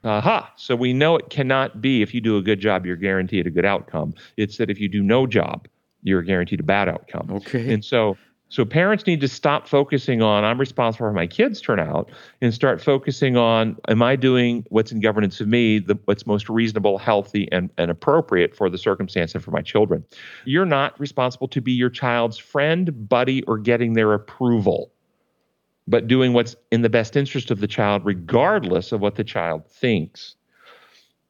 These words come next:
Speaker 1: I had a patient who couldn't understand why his adolescent son was always in trouble, vandalism, truancy, m-, shoplifting.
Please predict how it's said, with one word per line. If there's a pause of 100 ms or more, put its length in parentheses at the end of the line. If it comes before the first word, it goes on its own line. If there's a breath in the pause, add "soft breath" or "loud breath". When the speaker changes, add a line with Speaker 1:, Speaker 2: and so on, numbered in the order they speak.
(180)
Speaker 1:
I
had
a
patient
who
couldn't
understand
why
his (120)
adolescent
son
was
always
in
trouble,
vandalism,
truancy,
m-, (100)
shoplifting.